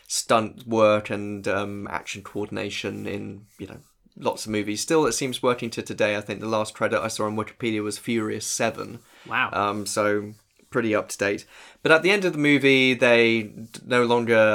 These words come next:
Speaker 1: are an employee, and they've got signs, one which
Speaker 2: Mm-hmm.
Speaker 1: says, "Thugs seek ruthless boss," another one saying, "Will hench for food."
Speaker 2: Yep.
Speaker 1: Which are good gags.
Speaker 2: Yeah.
Speaker 1: But I'm pretty sure they're kind of quibbling at the end, and one of them says the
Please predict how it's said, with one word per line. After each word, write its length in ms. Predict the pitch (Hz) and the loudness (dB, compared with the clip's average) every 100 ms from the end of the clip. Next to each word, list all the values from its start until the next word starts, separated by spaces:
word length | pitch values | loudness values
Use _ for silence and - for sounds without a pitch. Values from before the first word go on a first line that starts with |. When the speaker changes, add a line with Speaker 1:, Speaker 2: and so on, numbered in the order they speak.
| 101 | 2
Speaker 1:
are 240 | 120 107 | 2 2
an 80 | 107 | 2
employee, 520 | 107 104 - 110 110 | -2 -4 -2 2 2
and 140 | 107 104 | 2 0
they've 200 | 104 98 | -2 -2
got 200 | 117 - | -4 -4
signs, 720 | - 117 110 104 107 104 - | 0 0 0 -2 -6 -8 -8
one 240 | 113 110 110 | -4 -2 -2
which 120 | 110 | -4
Speaker 2:
Mm-hmm. 80 | 127 | -2
Speaker 1:
says, 260 | 113 104 | 0 -2
"Thugs 460 | - - 131 110 107 | -6 -2 0 0 0
seek 420 | - 120 113 - | -4 -4 -6 -6
ruthless 380 | 117 107 110 107 | -4 -2 -4 -4
boss," 400 | - 113 110 - | -4 -2 -2 -4
another 220 | 107 104 107 | -4 -2 -2
one 140 | 104 | -4
saying, 320 | 104 104 107 | -4 -6 -2
"Will 220 | 120 113 | 0 0
hench 400 | 107 127 110 - | -2 -6 -6 -6
for 200 | - 127 | -6 -6
food." 540 | 113 - 120 113 - 123 | -6 -2 -2 -2 -6 -10
Speaker 2:
Yep. 320 | 143 143 147 - - - | -2 0 0 -6 -20 -2
Speaker 1:
Which 280 | 131 127 123 | -2 0 4
are 200 | 113 110 | 4 4
good 520 | - 135 117 104 - _ _ | 0 2 2 -2 -12 _ _
gags. 640 | 117 107 - 110 - - - - - - 403 | -4 -4 -6 -10 -12 -14 -16 -20 -20 -12 -4
Speaker 2:
Yeah. 140 | 339 | 8
Speaker 1:
But 280 | 165 - - - | 8 8 -2 -2
I'm 180 | 185 208 | -2 0
pretty 220 | 208 330 | 0 0
sure 200 | 320 262 | 2 0
they're 100 | 233 214 | 0 0
kind 180 | 226 | -2
of 100 | 208 | -4
quibbling 500 | - 214 208 226 226 | 0 2 2 0 -2
at 180 | 202 165 | -2 -2
the 160 | 165 156 | 2 2
end, 380 | 185 208 196 - | 2 -4 -8 -8
and 240 | 131 123 117 | -6 -4 0
one 160 | 147 | 0
of 80 | 175 | 0
them 200 | 190 190 | -4 -4
says 280 | - 185 180 | -4 -4 -4
the 160 | 127 | -6